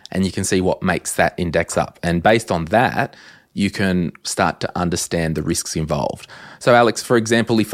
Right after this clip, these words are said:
I th-, was asking the question, "Oh, so, um, there's a new fund manager called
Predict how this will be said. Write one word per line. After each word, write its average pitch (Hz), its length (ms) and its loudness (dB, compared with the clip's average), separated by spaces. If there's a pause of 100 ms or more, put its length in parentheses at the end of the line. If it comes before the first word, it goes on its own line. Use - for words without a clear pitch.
I 120 460 4 (600)
th-, - 300 -12 (140)
was 101 200 2 (100)
asking 101 400 2
the 90 80 2
question, 90 640 0 (420)
"Oh, 120 220 4
so, 95 520 0 (240)
um, 87 400 2
there's 98 180 0
a 95 60 2
new 117 200 2
fund 110 300 0
manager 104 340 0
called 92 480 0